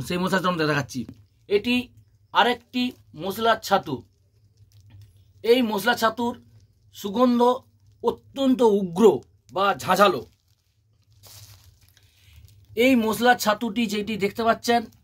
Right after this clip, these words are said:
এটিও আমাদের নিজেদের হাতে তৈরি। যে কাতলা চারা দেখতে পেয়েছেন, ওটিও আমরা নিজেদের হাতে তৈরি। যে ছাতু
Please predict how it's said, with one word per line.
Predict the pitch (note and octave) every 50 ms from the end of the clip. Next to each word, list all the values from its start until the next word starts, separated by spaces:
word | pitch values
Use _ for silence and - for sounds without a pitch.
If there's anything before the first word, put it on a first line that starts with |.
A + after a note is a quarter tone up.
| - F#3+
এটিও | G3+ - A#3 A#3+ B3 B3 A3+ A3
আমাদের | A3 A3 G#3+ A3+ G#3 F#3+
নিজেদের | F#3+ F#3 A3 G#3+ G#3 F3+
হাতে | F#3+ F#3 A3+ A3+ - A#3
তৈরি। | A3+ A#3 A#3 A#3+ B3 B3+ - _ _ _ _ C3+
যে | E3 A3 G#3+ -
কাতলা | F#3+ F#3+ F3+ G#3 A3+ A3+
চারা | A3+ A#3 A#3 A3 A3
দেখতে | A3 A3 - A3+ G#3+
পেয়েছেন, | A3+ A3+ G#3+ A3+ A#3 A#3 A3+ - _ E3+
ওটিও | F3+ F3+ - A#3 A#3 A#3 A#3 A3
আমরা | A3 A3+ A3+ G#3 F#3+
নিজেদের | F#3 F#3+ G3+ G#3 G3
হাতে | G3 A3 A3+ A3 A#3+
তৈরি। | A#3 A#3 A3+ B3 B3+ B3 - _ _ _ _ _ _ _ _ _ _
যে | B2 - A2+ A2+ -
ছাতু | E3 F#3 - A#3+